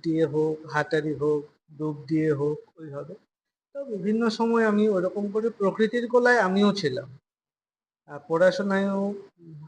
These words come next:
আমি আমার মতোই, সেই গুরুদেব যেমন বলল, আমিও ঠিক সেরকমই। আমি অত্যন্ত,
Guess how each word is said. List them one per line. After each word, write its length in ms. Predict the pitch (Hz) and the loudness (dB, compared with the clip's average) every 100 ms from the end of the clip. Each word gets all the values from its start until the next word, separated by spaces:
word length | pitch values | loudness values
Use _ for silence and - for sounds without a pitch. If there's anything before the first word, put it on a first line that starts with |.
| 160 | -12
আমি 260 | 151 185 | -4 0
আমার 300 | 175 175 185 | 2 4 2
মতোই, 360 | 185 180 175 185 | 0 -2 -2 -2
সেই 300 | - 151 147 139 _ _ _ _ 156 | -6 -6 -8 -14 _ _ _ _ -10
গুরুদেব 400 | 160 165 165 156 | -6 -2 -2 0
যেমন 380 | 156 156 160 | 0 0 0
বলল, 400 | 156 160 165 170 170 | 2 2 4 4 6
আমিও 360 | 170 165 185 185 - - - | 2 2 0 0 -6 -14 0
ঠিক 200 | 208 202 | 2 2
সেরকমই। 680 | - 180 170 170 151 160 254 - _ _ _ _ | 4 4 4 2 -2 -4 -6 -12 _ _ _ _
আমি 360 | 175 170 175 | -10 -4 -2
অত্যন্ত, 480 | 170 175 196 196 - | -2 -2 -2 -2 -2